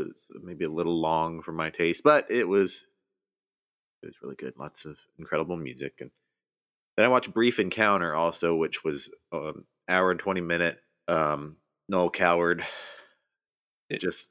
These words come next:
Speaker 2: so you're, so you're saying you and that movie had a brief encounter?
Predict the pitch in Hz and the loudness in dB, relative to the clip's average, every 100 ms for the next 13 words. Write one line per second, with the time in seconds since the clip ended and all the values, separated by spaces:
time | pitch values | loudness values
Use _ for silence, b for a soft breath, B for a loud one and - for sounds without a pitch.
0 | - 113 101 - _ _ _ _ _ _ | 0 0 0 -6 _ _ _ _ _ _
1 | - 131 107 - 110 107 107 104 101 104 | 0 2 4 4 4 4 4 4 2 2
2 | 107 107 104 98 107 107 101 95 107 107 | 2 2 0 -2 0 0 -2 -4 -2 -2